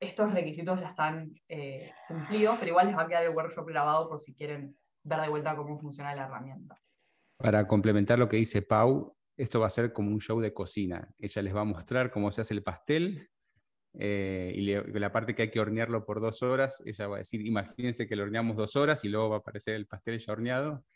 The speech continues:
Speaker 2: Eh, así que no se preocupen por repetirlo en el acto, solamente vean que, cómo son los pasos, que pretendemos no son muy complicados, y después en casa lo pueden hacer tranquilos. Ah, y Pau, ¿querés prender la cámara? Ah, ya la prendiste. Perfecto.
Speaker 1: Sí, la, ah, sí.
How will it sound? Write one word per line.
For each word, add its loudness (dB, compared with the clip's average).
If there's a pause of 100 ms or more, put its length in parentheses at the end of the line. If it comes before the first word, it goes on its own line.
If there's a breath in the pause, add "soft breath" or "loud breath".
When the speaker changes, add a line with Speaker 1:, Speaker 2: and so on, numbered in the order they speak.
(280)
Speaker 2:
Eh, -2
así -4
que 0
no 2
se -2
preocupen -2
por -4
repetirlo -2
en 0
el 0
acto, -6
solamente -4
vean -2
que, -6 (240)
cómo -4
son -2
los -4
pasos, -2
que -4
pretendemos 0
no 2
son -2
muy 2
complicados, -2
y -2
después -4
en -4
casa -4
lo -6
pueden -6
hacer -8
tranquilos. -10 (540)
Ah, 2
y 6
Pau, 4
¿querés 2
prender 2
la 2
cámara? 0
Ah, -2
ya -4
la -2
prendiste. -10 (240)
Perfecto. -4
Speaker 1:
Sí, 8
la, 4
ah, 2
sí. -8